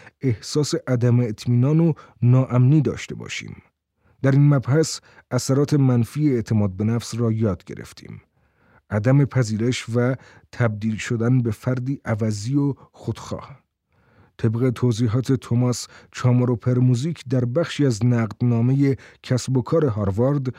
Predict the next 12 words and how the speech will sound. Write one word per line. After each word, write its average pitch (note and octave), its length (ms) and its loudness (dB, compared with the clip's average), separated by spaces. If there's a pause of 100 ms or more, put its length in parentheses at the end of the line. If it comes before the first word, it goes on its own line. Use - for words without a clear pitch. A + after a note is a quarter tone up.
(140)
فقط D3 360 -2
با C#3 140 2
تغییر D3 720 0 (220)
همین F#3+ 320 0
دو B2 200 2
مورد D3 540 2 (240)
می‌توان E3+ 460 2
تأثیرات C3 640 -4
مثبت C3 540 -2
زیادی A2 480 0
ایجاد - 360 -14
کرد. - 360 -20